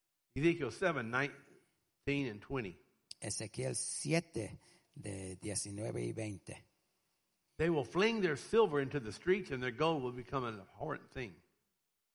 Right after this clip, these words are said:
Speaker 2: Arrojarán su plata en las calles y su oro se convertirá en cosa obimi-,
Speaker 1: Their,
Speaker 2: abominable.
Speaker 1: their silver and their gold will not be able to deliver them.
Speaker 2: Ni su plata ni su oro podrán librar-, librarlos.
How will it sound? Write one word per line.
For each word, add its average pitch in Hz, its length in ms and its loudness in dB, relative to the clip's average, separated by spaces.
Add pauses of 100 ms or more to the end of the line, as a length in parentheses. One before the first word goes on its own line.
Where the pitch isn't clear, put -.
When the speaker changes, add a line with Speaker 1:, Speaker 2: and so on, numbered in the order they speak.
(800)
Speaker 2:
Arrojarán 120 760 6
su - 200 6
plata - 420 4
en 131 120 0
las 107 180 -2
calles 156 460 2
y 113 60 -4
su 110 180 -4
oro 123 260 0
se 127 180 -2
convertirá 104 760 -6
en 120 60 -6
cosa 113 360 -2
obimi-, 101 420 -6 (260)
Speaker 1:
Their, 131 140 2
Speaker 2:
abominable. 104 760 -4
Speaker 1:
their 139 160 6
silver 247 400 6
and 214 100 6
their 185 160 6
gold 202 280 8
will 147 120 4
not 160 220 6
be 160 160 4
able 156 240 2
to 139 140 -6
deliver 143 480 4
them. 113 260 -2 (180)
Speaker 2:
Ni 123 200 -4
su - 140 -6
plata - 360 -2
ni 165 140 0
su 147 160 0
oro 160 340 2
podrán 120 500 -4
librar-, 110 540 -4 (280)
librarlos. 113 840 -4